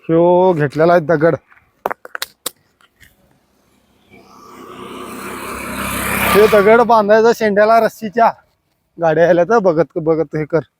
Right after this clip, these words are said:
दगड असा घ्यायचा ना, तो तुम्हाला टाकायला आला पाहिजे, जमला पाहिजे. हे बघा,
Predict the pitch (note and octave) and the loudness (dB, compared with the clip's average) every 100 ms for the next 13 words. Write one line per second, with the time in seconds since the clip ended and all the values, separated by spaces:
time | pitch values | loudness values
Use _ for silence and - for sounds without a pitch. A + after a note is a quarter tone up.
0 | _ _ _ _ _ _ _ _ _ _ | _ _ _ _ _ _ _ _ _ _
1 | _ - _ - - - - - _ _ | _ -20 _ -20 -20 -14 -14 -14 _ _
2 | F#3+ F#3+ G3+ B3 A#3+ B3 B3 A3+ G#3+ G3+ | 0 4 4 4 4 4 4 4 4 4
3 | G#3+ C#4+ B3 E3+ - - A3+ A#3+ A3 A3+ | 2 2 -2 -10 -10 0 2 2 0 4
4 | A#3+ B3+ C4 - _ _ _ _ G3 - | 6 6 4 0 _ _ _ _ 0 2
5 | A3+ B3 B3 G#3 A3 A3 E3 D#3+ D3 F3 | 4 6 4 4 4 2 0 -4 -6 -2
6 | F3+ G#3+ B3 D3 C#3+ - _ - - - | 2 4 2 -2 -10 -18 _ -20 -20 -20
7 | _ _ _ _ _ _ _ _ _ _ | _ _ _ _ _ _ _ _ _ _
8 | _ _ - G3 G#3 F#3 | _ _ 0 2 4 2